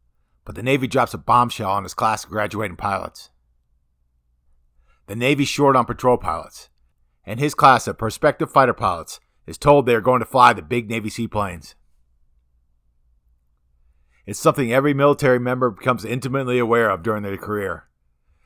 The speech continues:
that the needs of the service always come first, but that doesn't mean the news is any easier to take. DeBlanc is devastated,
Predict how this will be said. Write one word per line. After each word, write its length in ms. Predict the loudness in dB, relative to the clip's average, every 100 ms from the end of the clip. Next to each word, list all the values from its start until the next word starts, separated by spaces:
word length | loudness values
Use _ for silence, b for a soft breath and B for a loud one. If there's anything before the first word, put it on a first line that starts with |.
| _
that 160 | -16 -14
the 80 | -4
needs 300 | 2 2 2
of 80 | -2
the 100 | -2
service 400 | 0 0 -2 2
always 300 | 2 2 0
come 180 | -6
first, 460 | -4 -6 -6 -12 -20 _ _ _ _ _ _
but 160 | -2
that 160 | 2 4
doesn't 240 | 4 2
mean 140 | -4 -4
the 80 | -2
news 260 | -2 -2
is 140 | -4 -4
any 180 | -4
easier 440 | -2 -2 -2 -6 -6
to 60 |
take. 420 | -6 -8 -8 -12 _ _ _ _ _ _ _ _ _ _ _ _ _ _ _ _ _ _ _ _
DeBlanc 400 | -10 4 4 4
is 100 | 0
devastated, 680 | 0 0 0 -8 -10 -10